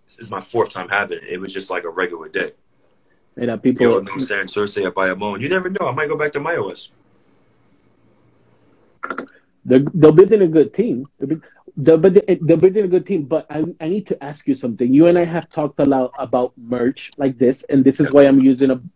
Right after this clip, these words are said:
Speaker 2: a B S N jersey. Um, I'm a ba-, I'm a badass fan of sports gear. Like,
Speaker 1: Yep.
Speaker 2: look,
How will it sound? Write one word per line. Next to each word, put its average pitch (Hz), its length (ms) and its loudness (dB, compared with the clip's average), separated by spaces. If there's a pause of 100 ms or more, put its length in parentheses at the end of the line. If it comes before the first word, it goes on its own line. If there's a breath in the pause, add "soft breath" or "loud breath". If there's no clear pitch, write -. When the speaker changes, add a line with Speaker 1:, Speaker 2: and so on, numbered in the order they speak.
(180)
Speaker 2:
a 135 80 -6
B 127 160 4
S - 160 -2
N 139 260 0
jersey. 131 420 -2 (640 loud breath)
Um, 131 280 0
I'm 143 180 2
a 131 60 4
ba-, 139 340 -2
I'm 131 140 -6
a 123 160 -4 (280)
badass 131 540 -2
fan 135 380 0
of 117 320 -4 (140)
sports - 680 0 (320)
gear. 131 420 2 (400 soft breath)
Like, 139 180 2
Speaker 1:
Yep. 87 100 2
Speaker 2:
look, 143 200 2